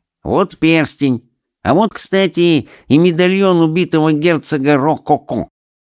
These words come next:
а вот браслеты графини Ампир». «А того, собственноручные убийства!» «Для двух виселиц хватит. Во-первых,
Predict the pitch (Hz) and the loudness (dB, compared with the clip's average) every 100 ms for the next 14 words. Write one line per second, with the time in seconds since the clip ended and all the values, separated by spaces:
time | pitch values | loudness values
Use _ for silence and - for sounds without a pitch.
0 | _ - 85 98 190 185 117 156 175 - | _ -6 -4 0 0 0 -2 -2 -2 -2
1 | 170 202 - 180 156 123 170 - 185 185 | -2 -2 0 0 2 0 0 0 0 0
2 | 180 - 165 196 - 170 170 151 - _ | -2 -2 -2 -2 -2 0 0 0 -6 _
3 | _ _ _ _ _ _ _ 107 123 117 | _ _ _ _ _ _ _ 0 2 2
4 | 110 - - - _ - - 131 147 - | 0 -4 -20 -20 _ -6 -4 0 2 0
5 | - - _ - - _ _ - - 92 | -4 -12 _ -20 -20 _ _ -14 -6 -4
6 | 123 - 95 135 175 165 185 196 - 143 | -4 -6 -4 0 2 4 4 2 2 0
7 | 190 196 202 180 233 180 - 110 82 - | 4 4 4 2 2 2 -2 -2 -2 -2
8 | _ _ _ _ _ _ _ _ 85 120 | _ _ _ _ _ _ _ _ -6 -2
9 | 160 160 202 233 175 185 233 220 - 113 | 0 0 0 0 0 -2 0 0 -2 -4
10 | 95 - 127 156 104 - - - _ _ | -4 -8 -4 -4 -4 -10 -20 -20 _ _
11 | _ _ 101 127 220 220 185 143 - | _ _ -6 0 2 2 2 0 -4